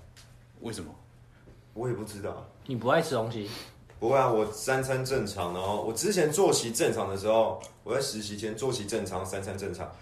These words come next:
Speaker 2: 我就是三，三个月胖了五公斤。
Speaker 1: 三个月胖五公斤？
Speaker 2: 可是就到极限了。
Speaker 1: 一个月胖一点五。
Speaker 2: 就我接下来作息继续正常下去，然后都没有什么改变，然后都没有任何，体重都没有任何变化。
Speaker 1: 所以你几公分？几公斤？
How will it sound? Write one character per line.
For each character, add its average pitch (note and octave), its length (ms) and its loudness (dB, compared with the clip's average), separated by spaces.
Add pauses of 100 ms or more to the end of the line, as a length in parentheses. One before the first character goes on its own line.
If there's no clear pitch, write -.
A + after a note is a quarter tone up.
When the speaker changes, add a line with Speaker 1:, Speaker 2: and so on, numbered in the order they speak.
(380)
Speaker 2:
我 G#2 180 -2
就 A#2 260 -4
是 A2+ 280 -2
三， G#2+ 260 -2
三 A2+ 220 2
个 G#2+ 80 2
月 G#2 120 2
胖 G2+ 160 -2
了 - 60 -2
五 E2 80 -6
公 E2 220 -10
斤。 D#2 220 -10 (140)
Speaker 1:
三 B2+ 200 -4
个 B2+ 80 -2
月 A2+ 120 -2
胖 A#2 160 -4
五 F2 80 -6
公 E2+ 80 -8
斤？ F2 40 -8
Speaker 2:
可 C3 80 4
是 C3+ 60 4
就 D#3+ 100 2
到 D3+ 140 6
极 G#2 200 -2
限 A2 180 2
了。 - 60 -4 (100)
Speaker 1:
一 A#2 100 -8
个 A#2+ 100 0
月 A#2+ 100 2
胖 A#2+ 200 -2
一 A2 60 -4
点 G2+ 120 -2
五。 D#3+ 40 4
Speaker 2:
就 C3+ 60 0
我 B2 60 4
接 C#3 120 2
下 - 80 10
来 - 60 6
作 D3 220 4
息 A2 360 -2
继 A#2 180 -8
续 A#2+ 140 -6
正 A2 200 -2
常 F#2+ 180 -6
下 G2 100 -4
去， G2 120 -8
然 F#2+ 100 -4
后 G#2 60 -4
都 A#2 100 -2
没 A#2+ 100 0
有 A2 60 2
什 - 80 -4
么 F2 100 -6
改 E2+ 160 -2
变， F#2 180 -2
然 F2 80 -2
后 F2+ 100 -8
都 A2+ 120 4
没 A2+ 100 2
有 F#2 80 -2
任 G2 180 -2
何， E2+ 140 -6
体 F2 160 -10
重 A2+ 160 -2
都 A2 80 -2
没 G#2 80 -2
有 F2+ 60 0
任 F#2+ 160 0
何 E2+ 80 -4
变 E2+ 200 -6
化。 E2 140 -8
Speaker 1:
所 D#3 160 0
以 - 20 2
你 C3 100 4
几 G#2 180 -4
公 A2 160 -4
分？ G#2+ 120 -4
几 F#2+ 120 -4
公 E2+ 140 -6
斤？ E2 140 -10